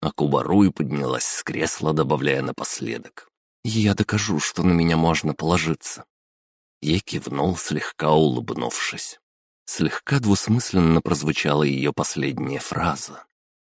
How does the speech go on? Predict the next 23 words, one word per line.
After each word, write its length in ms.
Проводил 580
её 300
взглядом 640
до 120
двери. 640
Когда 380
Акуба 300
вышла, 520
связался 680
с 60
отделом 540
кадров. 640
Одна 320
из 120
помощниц 680
Кабаяси 500
Мамоэ 520
ответила, 800
что 260
Кагава-сан 720
уже 180
подписала 640
документы, 840